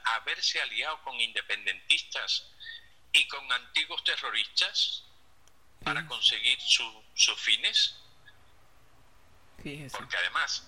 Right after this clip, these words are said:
Speaker 1: si Vox es la extrema derecha, Podemos es la extrema izquierda.
Speaker 2: Claro. <laughs>
Speaker 1: Y nadie, y nadie le dice a Podemos extrema izquierda, porque Podemos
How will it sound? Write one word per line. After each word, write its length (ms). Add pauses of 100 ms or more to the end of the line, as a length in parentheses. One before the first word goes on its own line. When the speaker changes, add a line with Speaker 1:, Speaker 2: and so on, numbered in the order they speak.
Speaker 1:
si 240
Vox 440 (340)
es 180
la 100
extrema 480
derecha, 500 (1200)
Podemos 600
es 180
la 60
extrema 400
izquierda. 720 (760)
Speaker 2:
Claro. 360 (180)
<laughs> 380 (480)
Speaker 1:
Y 160
nadie, 360
y 120
nadie 320
le 100
dice 260
a 60
Podemos 440
extrema 360
izquierda, 640 (1120)
porque 360 (140)
Podemos 540